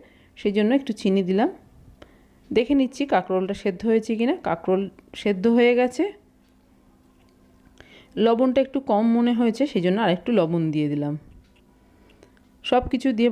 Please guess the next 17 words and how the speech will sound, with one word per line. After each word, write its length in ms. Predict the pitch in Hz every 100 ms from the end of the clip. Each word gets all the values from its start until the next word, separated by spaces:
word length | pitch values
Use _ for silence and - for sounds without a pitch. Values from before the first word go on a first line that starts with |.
| 208
ভালো 180 | 175 185
করে 180 | 190 262 254
নেড়ে 200 | 190 185
চেড়ে 200 | 196 208 196
দিলাম। 200 | 175 226 381 - _ _ _ _ _ _ _ _ _ _ - _ _ _ _ _ _ _ _ _ _ _ -
দিয়ে 200 | 214 254
দিলাম 200 | 254 240 247
একটা 140 | 226 233 226
চেরা 220 | 180 180 180
কাঁচা 240 | 180 190 202
লঙ্কা। 300 | 208 208 440 - _ 214
আবারও 240 | 262 302 240
কিছুক্ষণের 540 | - 214 - 208 208 190
জন্য 160 | 190 370 320 202
ঢাকা 200 | 208 196 160
দিয়ে 140 | 156 139
দিচ্ছি। 320 | 139 -